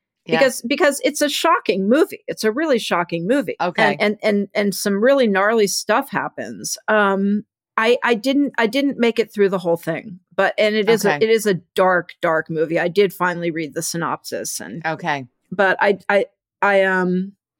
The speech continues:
Speaker 2: I'm a sucker for a movie that takes place at, like, a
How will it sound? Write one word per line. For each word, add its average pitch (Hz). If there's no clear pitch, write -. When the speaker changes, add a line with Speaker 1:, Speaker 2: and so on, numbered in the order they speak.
Speaker 2:
I'm 233
a 240
sucker 262
for 214
a 190
movie 190
that 175
takes 185
place 180
at, 123
like, 175
a 160